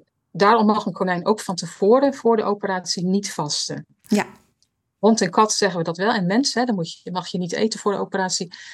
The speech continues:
Speaker 1: Bij konijnen is dat niet het geval. Die moeten gewoon, mogen gewoon lekker blijven eten tot op het allerlaatste moment.
Speaker 2: Ja, die moeten blijven eten.
Speaker 1: Ja,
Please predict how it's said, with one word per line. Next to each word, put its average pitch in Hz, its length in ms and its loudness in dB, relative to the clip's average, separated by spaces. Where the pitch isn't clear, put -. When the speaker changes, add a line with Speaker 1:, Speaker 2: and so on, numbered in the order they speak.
Speaker 1:
Bij 190 120 2
konijnen 190 600 0
is 170 160 -4
dat 170 120 -6
niet 220 140 6
het 247 120 4
geval. 185 520 -2
Die 185 140 -6
moeten 175 200 -6
gewoon, 180 340 -6
mogen 196 260 2
gewoon 175 200 -4
lekker 208 200 -2
blijven 185 380 -2
eten 180 200 -6
tot 170 160 -14
op 170 60 -14
het - 100 -16
allerlaatste 185 640 0
moment. 143 500 -6
Speaker 2:
Ja, 160 220 0
die 165 120 0
moeten 175 400 4
blijven 151 420 -4
eten. 160 540 -2
Speaker 1:
Ja, 180 280 -2